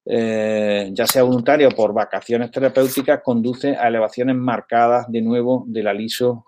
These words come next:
G L uno. Bien.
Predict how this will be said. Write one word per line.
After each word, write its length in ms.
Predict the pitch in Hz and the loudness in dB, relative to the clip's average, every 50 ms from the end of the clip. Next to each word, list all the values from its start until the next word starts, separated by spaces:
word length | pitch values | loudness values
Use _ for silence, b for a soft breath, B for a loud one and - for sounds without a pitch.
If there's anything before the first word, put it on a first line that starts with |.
| _ - | _ -6
G 80 | 110 | -6
L 160 | 101 95 90 85 | -4 -4 -4 -6
uno. 360 | 87 92 90 90 90 - _ _ _ _ _ _ _ _ _ _ _ _ _ _ _ _ _ _ _ _ _ _ _ _ _ _ _ _ _ _ _ _ _ _ _ _ _ _ _ _ _ _ _ _ _ _ _ _ _ _ _ _ _ _ _ - - - _ _ _ _ _ _ b b b b b b b b b b _ | -8 -10 -10 -12 -12 -14 _ _ _ _ _ _ _ _ _ _ _ _ _ _ _ _ _ _ _ _ _ _ _ _ _ _ _ _ _ _ _ _ _ _ _ _ _ _ _ _ _ _ _ _ _ _ _ _ _ _ _ _ _ _ _ -20 -20 -20 _ _ _ _ _ _ b b b b b b b b b b _
Bien. 420 | - 110 113 110 110 95 - _ | -6 -4 -2 -2 -2 -4 -8 _